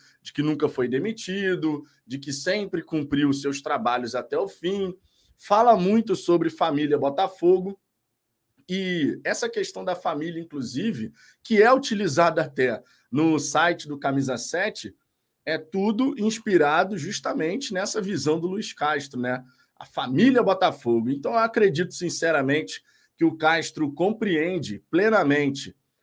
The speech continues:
a sua importância nesse momento que o Botafogo tá vivendo, né? O treinador que sempre defende os seus jogadores, sempre utiliza esse orga-, esse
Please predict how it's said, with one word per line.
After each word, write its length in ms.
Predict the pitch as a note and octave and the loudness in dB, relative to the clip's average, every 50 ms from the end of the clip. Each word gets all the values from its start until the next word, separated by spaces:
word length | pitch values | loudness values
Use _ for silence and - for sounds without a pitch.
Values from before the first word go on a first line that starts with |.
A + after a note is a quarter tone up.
| _ - | _ -8
a 100 | B2 C3+ | -6 -6
sua 220 | C#3 - - F3+ | -4 -2 -2 0
importância 920 | G3+ G#3 G#3+ - G3 D3+ C3 - - E3 E3 F3+ G#3+ A3+ A3 - A3+ A#3 A#3 A#3 - _ _ _ _ | 0 0 2 2 2 2 0 0 0 0 2 2 2 0 0 0 0 0 0 -4 -10 _ _ _ _
nesse 360 | - C3+ E3 F#3+ F#3 - - F#3 | -2 0 0 0 0 -2 -4 -2
momento 440 | F3 E3 D#3 D3 D3+ D3+ D3+ C#3+ | 0 2 2 2 0 0 -2 -4
que 80 | - - | -6 -2
o 40 | C3+ | 0
Botafogo 560 | - - C#3 C#3+ C3+ C#3 - C#3 C3 B2 A#2+ | 0 0 0 0 -2 -2 0 -2 -2 -2 0
tá 160 | - C3 B2+ | 0 2 2
vivendo, 600 | A#2 C#3 D#3+ C#3 A2 C3 C#3 D3+ E3+ - - - - _ _ _ _ _ _ _ _ - | 2 0 -2 0 0 2 2 2 0 -2 -4 -8 -14 _ _ _ _ _ _ _ _ -6
né? 220 | A2+ B2+ C#3 D3+ | -4 0 2 2
O 240 | D3+ C#3+ C#3 C#3 C#3 | 4 2 2 0 -2
treinador 580 | - D3+ D#3+ E3 E3 D#3+ C#3 C3 C#3+ D3+ C#3 C#3 | 0 0 2 2 2 0 0 2 2 2 2 0
que 380 | - - D#3 D3+ C#3+ A#2+ A2 - | -2 -6 -4 0 0 0 0 -2
sempre 540 | - - - F3+ G#3 A#3 A#3 A#3 G3 F3 | -6 -4 -2 -2 -2 -2 -2 -4 -4 0
defende 560 | D3 C#3+ C#3+ C3+ - - - E3 F3 F3+ E3 D3+ | 2 2 2 2 0 0 0 0 0 0 -2 -2
os 120 | C#3 C#3 | -4 -2
seus 140 | - C#3+ C3 | 0 0 2
jogadores, 800 | B2+ C#3 A#2 A#2+ A2 G2 G#2+ C#3+ E3+ F#3 F#3+ F3 E3 D3 - - | 2 0 0 0 -2 -2 0 0 2 2 2 2 0 -2 -4 -6
sempre 300 | - F#3 G#3+ G#3 G#3 F#3+ | -6 -4 -4 -6 -6 -8
utiliza 380 | - - F3 D#3+ E3 E3 D#3+ | -6 -4 -2 0 0 0 0
esse 120 | D3+ - D#3+ | -2 -2 -4
orga-, 280 | D#3+ D3 C#3+ D3+ - - | -4 -4 -4 -4 -4 -4
esse 420 | C#3 C#3+ - - D3 C#3 A#2+ - | -4 -4 -4 -4 -2 -2 -2 -4